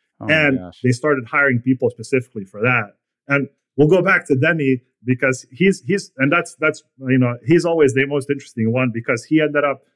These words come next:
Speaker 2: uh, nascar did this iRacing thing and had a bunch of young kids compete
Speaker 1: Yep.
Speaker 2: virtually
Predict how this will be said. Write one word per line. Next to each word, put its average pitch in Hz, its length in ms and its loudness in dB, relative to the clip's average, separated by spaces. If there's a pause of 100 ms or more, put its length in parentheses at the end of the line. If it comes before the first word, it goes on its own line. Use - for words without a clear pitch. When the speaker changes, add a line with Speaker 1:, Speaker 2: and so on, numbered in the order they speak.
(240)
Speaker 2:
uh, 113 240 -4
nascar 147 360 0
did 135 140 2
this 127 160 -2
iRacing 127 560 -2
thing 127 400 0
and 113 160 -8
had 123 120 0
a 117 40 -6
bunch 117 220 -8
of 120 40 -4
young 120 160 0
kids 117 220 -4
compete 123 380 -4
Speaker 1:
Yep. 123 80 2
Speaker 2:
virtually 143 480 0